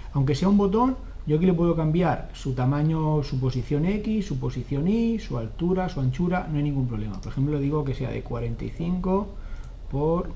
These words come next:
cuarenta y cinco y que esté situado en la posición, eh, veinte, cien. ¿De acuerdo?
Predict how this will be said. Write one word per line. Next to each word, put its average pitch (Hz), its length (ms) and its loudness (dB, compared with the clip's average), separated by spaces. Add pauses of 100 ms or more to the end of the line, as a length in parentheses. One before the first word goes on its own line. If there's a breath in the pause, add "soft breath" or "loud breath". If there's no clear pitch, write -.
(120)
cuarenta 120 380 -4
y 104 60 -6
cinco 123 400 -2 (720 loud breath)
y 131 80 -2
que 131 80 0
esté 123 180 -4
situado 139 240 0
en 151 80 0
la 135 140 0
posición, 151 960 0
eh, 120 1300 -2 (580 loud breath)
veinte, 175 880 2 (260)
cien. 123 260 -2 (1800)
¿De - 60 -4
acuerdo? 185 300 0